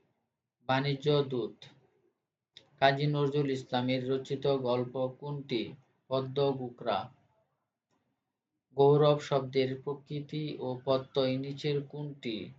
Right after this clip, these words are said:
গরু যোগ, গো-, গরু, গুরু যোগ মদিনাশয়নীয়।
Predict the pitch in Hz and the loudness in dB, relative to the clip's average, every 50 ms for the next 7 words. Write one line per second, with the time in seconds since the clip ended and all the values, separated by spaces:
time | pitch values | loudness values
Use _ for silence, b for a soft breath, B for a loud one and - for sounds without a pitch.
0 | - - - 135 139 139 139 139 131 131 135 127 127 127 123 123 - - - 139 | -20 -8 -2 0 2 4 4 2 2 2 2 4 4 2 0 -4 -10 -18 -6 -2
1 | 143 147 147 139 - 123 123 135 143 143 143 147 147 151 147 147 147 165 - - | 2 2 4 2 2 0 -4 -4 -4 -4 -2 -2 -2 -2 -2 -2 -4 -6 -10 -14
2 | _ _ _ 131 131 143 147 151 151 151 147 143 139 131 131 131 131 135 - - | _ _ _ -10 -6 -4 -2 0 0 0 -2 -2 -2 -2 0 0 -2 -4 -6 -12
3 | _ 131 127 135 135 131 135 131 135 135 135 135 135 - - 143 135 131 131 131 | _ -6 -4 -2 0 0 0 0 0 0 0 -2 -4 -4 -2 0 2 2 2 0
4 | 131 127 120 117 104 98 - - - | -2 -2 -4 -6 -8 -10 -12 -14 -18